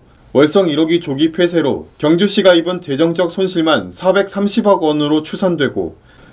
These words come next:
삼십 퍼센트 이상 건설이 진척된 울진 신화를 삼, 사호기도 공사가 중단되면서 칠천억 원의 국민 혈세가 고스란히 낭비됐다며 무모한 탈원전 정책을 폐기하는 것은 물론 즉시 월성 일억기를 재가동하고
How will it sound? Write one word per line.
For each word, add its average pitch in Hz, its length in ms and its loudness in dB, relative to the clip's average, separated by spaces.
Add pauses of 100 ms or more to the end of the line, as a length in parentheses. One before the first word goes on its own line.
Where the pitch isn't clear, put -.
삼십 196 360 2
퍼센트 196 400 -2
이상 160 300 0
건설이 160 480 0
진척된 139 680 -4 (120)
울진 156 440 0
신화를 196 520 2
삼, 202 200 -4
사호기도 160 580 0
공사가 160 500 0
중단되면서 135 880 -2 (500)
칠천억 208 520 2
원의 185 200 2
국민 170 360 -2
혈세가 156 580 0
고스란히 180 520 0
낭비됐다며 120 840 -4 (580)
무모한 175 380 4
탈원전 202 480 0
정책을 160 480 -2
폐기하는 185 560 2
것은 165 360 -2
물론 110 380 -2 (420)
즉시 135 520 2
월성 131 420 0
일억기를 165 420 2
재가동하고 131 840 -2